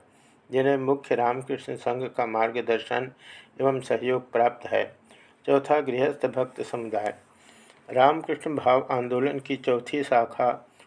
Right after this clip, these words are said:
उन लाखों गृहस्थ भक्तों की है, जिन्होंने श्री रामकृष्ण को अपना इष्ट अथवा उनके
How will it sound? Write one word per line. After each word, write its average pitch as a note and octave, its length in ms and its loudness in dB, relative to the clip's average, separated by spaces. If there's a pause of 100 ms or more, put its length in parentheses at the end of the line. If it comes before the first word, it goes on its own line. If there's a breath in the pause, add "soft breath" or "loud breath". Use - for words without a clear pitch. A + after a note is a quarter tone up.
(160 soft breath)
उन C3+ 180 0
लाखों B2 400 2
गृहस्थ C3+ 360 -4
भक्तों B2+ 400 -4
की C#3 180 -4
है, A2 180 -2 (520 loud breath)
जिन्होंने D3 420 2
श्री C3+ 200 2
रामकृष्ण C3+ 580 0
को C#3 140 -2
अपना B2 560 -2
इष्ट C3+ 300 0 (540 loud breath)
अथवा C3 320 4
उनके C3+ 380 -4